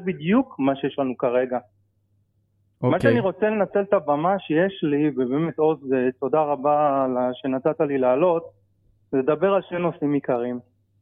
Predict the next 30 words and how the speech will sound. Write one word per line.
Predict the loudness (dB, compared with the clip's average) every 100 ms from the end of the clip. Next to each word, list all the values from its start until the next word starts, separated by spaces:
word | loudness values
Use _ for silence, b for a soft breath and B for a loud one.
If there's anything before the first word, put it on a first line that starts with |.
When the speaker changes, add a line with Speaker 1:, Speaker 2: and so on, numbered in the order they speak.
| _ _ _ _ _ -2
Speaker 1:
הנושא | -2 0
הראשון | -2 -2 -2 2 2
זה | 2
המצב | -2 -4 -4
שאנחנו | 0 0 2
נמצאים | 0 0 0 2 2
בו | 4 4 4
מהנקודת | 2 0 0 -2 0 0 0
מבט | -2 0 -2 0
שלי, | -2 2 2 2 _ _ _ _ _ -2
והנושא | 0 0 -2
השני | -2 0 0 0
זה | 2
באמת | 2 2 0
תוכנית | -4 -2 0 2
עבודה | 0 0 2 2 2 0
של | 0 0
עשרת | 0 -2 -2 0
הדיברות, | -2 -2 0 2 2 -2 -20 _ _ _ _ _ -2
גם | -2 -2 0
טקטי | 0 -2 -2 0 0 2
וגם | 2 2 0
אסטרטגי, | -4 -2 -2 0 0 2 0 0
לטווח | 0 0 0 -2
הקצר | -2 -4 -2 -2 0
ולטווח | -2 -2 -2 0
הארוך, | -2 2 0 -2 -2
זה |
לא | 2 2
יהיה, | 2